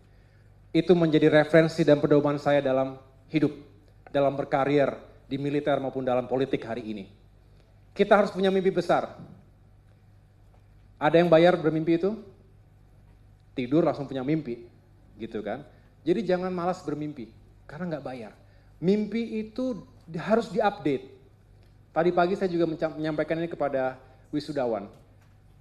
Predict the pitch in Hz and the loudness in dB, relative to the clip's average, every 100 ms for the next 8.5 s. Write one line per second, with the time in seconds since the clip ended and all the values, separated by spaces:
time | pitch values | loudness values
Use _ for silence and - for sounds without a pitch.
0 | - - - - 160 175 - 185 170 185 | -20 -20 -12 -2 0 0 -2 -4 -2 0
1 | 190 175 147 - 139 - - - - - | 4 4 2 2 0 0 -6 -20 -20 -20
2 | - - - - - - 165 151 185 180 | -20 -20 -20 -20 -2 2 4 6 6 4
3 | 151 160 143 151 143 - - - - 190 | 0 -2 0 0 0 -10 -20 -16 0 2
4 | 214 285 226 226 226 269 269 214 202 - | 4 2 4 2 4 2 2 4 4 2
5 | - - 202 226 233 147 180 180 - - | -14 -2 0 0 -2 -2 2 2 -2 -16
6 | - - _ - - - - 160 226 226 | -20 -20 _ -20 -20 -20 -2 2 4 2
7 | 220 214 240 208 226 196 185 180 180 175 | 0 -4 -2 0 0 0 -2 -2 -4 -4
8 | 165 143 143 139 | -4 -4 -4 -6